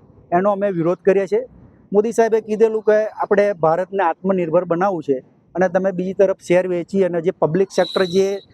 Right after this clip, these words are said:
રોડ, રસ્તા, વીજળી આ બધાની અંદર એલ આઈ સી નો સૌથી મોટો સહયોગ રહ્યો છે, એ સંસ્થાના શેર વેચી અને આત્મનિર્ભરને વેચી દેવા માંગે છે. તો એનો અમે આ વિરોધ કરીએ છીએ.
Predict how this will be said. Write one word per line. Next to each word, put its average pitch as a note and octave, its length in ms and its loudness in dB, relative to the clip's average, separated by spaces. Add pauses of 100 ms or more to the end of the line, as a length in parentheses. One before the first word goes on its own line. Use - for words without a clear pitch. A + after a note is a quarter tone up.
(240)
રોડ, F#3 240 2
રસ્તા, F#3 480 0
વીજળી E3+ 520 -2 (320)
આ E3+ 80 -4
બધાની F3+ 380 0
અંદર F#3+ 340 0
એલ D#3+ 160 2
આઈ F#3+ 80 0
સી G#3 120 -6
નો A3 100 -2
સૌથી F#3 340 -2
મોટો G#3+ 380 0 (120)
સહયોગ G3 360 2
રહ્યો E3 220 0
છે, D#3+ 160 -8 (380)
એ B3 120 4
સંસ્થાના G#3 640 -2
શેર F#3+ 300 -2
વેચી F3+ 440 -2 (280)
અને G#3 140 2
આત્મનિર્ભરને G#3+ 1000 0
વેચી F#3+ 340 -2
દેવા D#3+ 260 0
માંગે C3 220 -8
છે. - 300 -20
તો - 100 4
એનો F3 220 0
અમે G3 180 0
આ G3 60 0
વિરોધ D#3 300 -2
કરીએ F#3+ 340 0
છીએ. G3 140 0